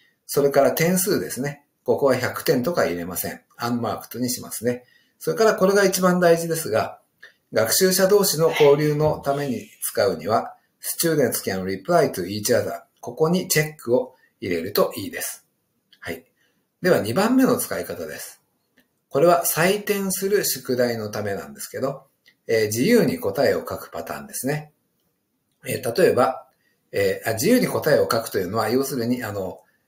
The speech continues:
選択肢ではないということです。選ぶのではなくて、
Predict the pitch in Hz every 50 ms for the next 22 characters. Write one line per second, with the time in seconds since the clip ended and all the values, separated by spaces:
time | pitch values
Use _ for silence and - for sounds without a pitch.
0 | _ _ _ - - - - 156 170 175 175 170 - 160 - - 180 - - 127
1 | 123 160 131 101 98 110 123 131 123 123 - 95 87 82 82 - - - - -
2 | - - - - - - - 139 175 214 196 175 135 113 98 98 110 113 98 95
3 | 95 95 90 - - - 127 - - - _ _